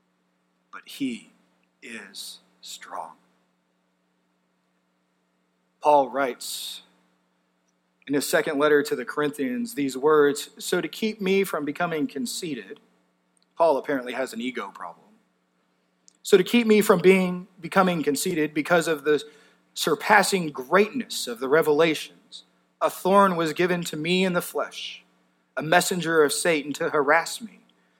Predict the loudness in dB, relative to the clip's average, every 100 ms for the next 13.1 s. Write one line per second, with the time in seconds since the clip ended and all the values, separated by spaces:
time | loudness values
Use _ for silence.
0 | _ -8 -2 0 2 4 4 4 2 0
1 | 0 0 -4 -6 -6 -4 -2 -2 -2 -4
2 | 2 6 6 6 8 6 6 4 4 2
3 | -2 0 2 4 6 4 0 -2 2 6
4 | 8 8 6 0 0 2 4 4 4 0
5 | 0 4 4 2 -2 0 2 0 2 0
6 | 6 8 8 8 2 0 0 -4 -12 _
7 | _ _ _ _ _ _ _ _ _ _
8 | 6 8 8 6 6 8 8 6 6 6
9 | 6 2 6 8 8 4 0 -2 -2 -2
10 | -6 -8 _ _ _ _ _ _ _ 2
11 | 8 8 8 8 10 10 10 8 8 4
12 | 2 4 4 4 2 2 4 0 0 -8